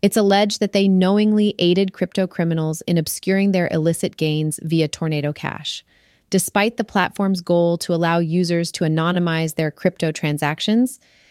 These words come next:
the indictment alleges a significant oversight in anti-money laundering measures,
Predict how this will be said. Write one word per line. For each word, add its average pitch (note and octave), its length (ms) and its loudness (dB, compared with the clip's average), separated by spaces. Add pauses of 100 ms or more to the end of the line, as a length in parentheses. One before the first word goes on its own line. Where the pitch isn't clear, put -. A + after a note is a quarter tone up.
(140)
the G#3+ 160 4
indictment G3+ 640 0 (320)
alleges G3 480 2
a G3 60 2
significant G3+ 680 0
oversight F3+ 640 0 (240)
in F#3 140 2
anti-money F3+ 680 0
laundering D3+ 480 -2
measures, C3+ 500 -6